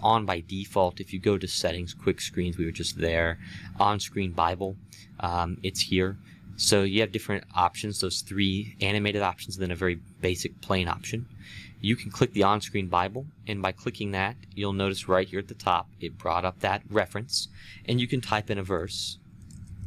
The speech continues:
And if you press enter, it will automatically pull it up as quick as it possibly can. And so it's up now, and so you can see that. Okay, so that's really how you run the presentation. At the post-service loop, after you finish the service, you would just click the first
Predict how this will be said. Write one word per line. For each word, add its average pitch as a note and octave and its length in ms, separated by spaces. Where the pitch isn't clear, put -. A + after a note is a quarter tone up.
And G#2 160
if F#2 140
you A2 80
press G2+ 320
enter, G#2+ 420
it A#2 60
will G2+ 160
automatically G#2 600
pull A2+ 200
it F#2+ 60
up F#2 140
as F2 80
quick - 240
as F2 80
it - 80
possibly E2+ 420
can. G2 360
And G#2+ 120
so G2+ 120
it's F#2+ 140
up F#2 240
now, E2+ 180
and F2 80
so - 100
you E2+ 140
can E2+ 140
see F2 260
that. D#2+ 180
Okay, A#2+ 260
so - 300
that's F3 260
really D3+ 220
how A#2+ 120
you A2+ 160
run G2+ 140
the G2 80
presentation. G2 760
At G2+ 80
the - 60
post-service A2+ 720
loop, G#2 240
after G2 240
you F#2+ 80
finish G2 320
the G2 60
service, F#2+ 420
you F#2 60
would F2+ 100
just F#2 240
click - 240
the - 80
first - 360